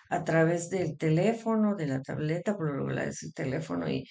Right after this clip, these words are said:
están fuera de su realidad y están en una segunda realidad, que son las redes sociales, pero,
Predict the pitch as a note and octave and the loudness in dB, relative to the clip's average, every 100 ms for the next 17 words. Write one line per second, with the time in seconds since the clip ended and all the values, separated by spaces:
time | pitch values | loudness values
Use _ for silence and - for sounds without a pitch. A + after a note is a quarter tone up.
0 | - - - - - F#3+ G3 G3 - - | -14 -16 -8 -6 0 2 2 0 -4 2
1 | G3 G3+ G#3 E3 D#3+ D#3+ D3 D3 D3 D3+ | 4 6 4 2 -2 -2 0 2 2 2
2 | D#3 E3 D#3+ D#3 D3 C#3+ C#3 - C3+ C3+ | 2 2 0 0 0 -2 -2 0 0 2
3 | C3+ C#3+ D3+ E3 D#3+ D#3 B2+ C3 C3+ C3 | 0 0 2 2 0 -2 0 4 6 4
4 | - - - G#3 - - - - - D3+ | 0 -4 -2 -2 -2 -6 -6 -2 0 0
5 | - G#3+ B3 B3 C#4+ C4 - A#3+ | 0 2 0 2 4 4 2 2